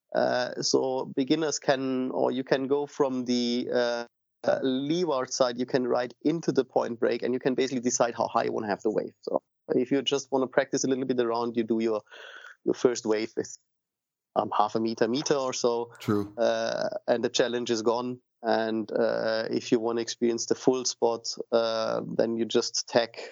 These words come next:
Speaker 1: uh, do a couple more tacks, and you tack windward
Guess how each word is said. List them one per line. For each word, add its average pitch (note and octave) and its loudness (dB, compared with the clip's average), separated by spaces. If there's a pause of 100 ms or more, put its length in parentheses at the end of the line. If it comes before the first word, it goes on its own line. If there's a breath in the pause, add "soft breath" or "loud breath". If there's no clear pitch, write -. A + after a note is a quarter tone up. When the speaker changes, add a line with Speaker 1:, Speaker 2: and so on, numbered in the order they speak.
(260)
Speaker 1:
uh, - 2
do C3+ 0
a B2+ -2
couple C3+ 0
more A#2 0
tacks, - -2
and A2 0
you G#2+ 0
tack - 0
windward B2+ 0